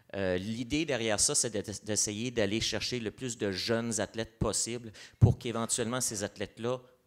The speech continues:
en commençant à faire du sport à l'école avec nous, ils vont pouvoir éventuellement, euh, graviter, s'ils le désirent, vers le circuit civil. Euh, on est rendu maintenant à plus de cinquante écoles affiliées à Olympiques spéciaux Québec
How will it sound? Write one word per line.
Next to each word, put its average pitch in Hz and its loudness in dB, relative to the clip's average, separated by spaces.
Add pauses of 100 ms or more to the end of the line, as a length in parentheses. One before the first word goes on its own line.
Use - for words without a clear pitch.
(260)
en 90 -10
commençant 107 -4
à 107 -6
faire 107 -4
du 92 -8
sport 113 -2
à 101 -2
l'école 113 -4
avec 92 -4
nous, 147 -6 (300)
ils 95 -10
vont 101 -8
pouvoir 104 -6
éventuellement, 113 -2 (120)
euh, 85 -4 (220)
graviter, 101 -4
s'ils 95 -2
le 98 2
désirent, 92 -2
vers 104 0
le 95 -2
circuit - -4
civil. 82 -6 (840)
Euh, 104 8
on 120 6
est 123 6
rendu 127 6
maintenant 139 2
à 120 6
plus - -10
de 113 2
cinquante 127 0
écoles 117 0
affiliées 113 2
à - 0
Olympiques 101 -4
spéciaux 98 -4
Québec 90 -4